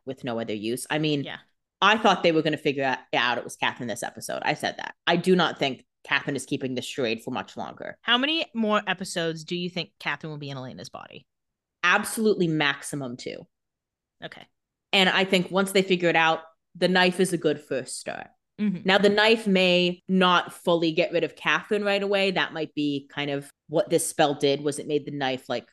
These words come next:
Speaker 1: weaken the passenger instead of actually kill the passenger, but they're getting Catherine out of there somehow. And, you know, Nadia, I think, is in trouble when that happens because no one's gonna be defending Nadia anymore.
Speaker 2: Yeah.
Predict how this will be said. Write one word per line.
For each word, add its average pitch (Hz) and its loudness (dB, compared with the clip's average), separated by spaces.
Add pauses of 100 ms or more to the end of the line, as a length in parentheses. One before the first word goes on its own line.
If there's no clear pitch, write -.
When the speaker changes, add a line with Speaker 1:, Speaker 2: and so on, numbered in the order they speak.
(240)
Speaker 1:
weaken 190 2
the 214 -2
passenger 214 0
instead 185 -2
of 127 -6
actually - -6
kill 190 0
the 185 -2
passenger, 175 0
but 139 0 (140)
they're 202 6
getting 151 0
Catherine 117 -8
out 92 -8
of 87 -10
there 82 -8
somehow. 71 -12 (280)
And, 180 2
you 180 0
know, 170 2
Nadia, 151 2 (680)
I 160 0
think, 147 -2 (500)
is 160 -2
in 147 -2
trouble 131 -2
when 120 -4
that 113 -6
happens 85 -6
because 135 -4
no 147 -4
one's 139 -4
gonna 139 -2
be 127 -2
defending 117 -6
Nadia 82 -6
anymore. 60 -12
Speaker 2:
Yeah. 151 -14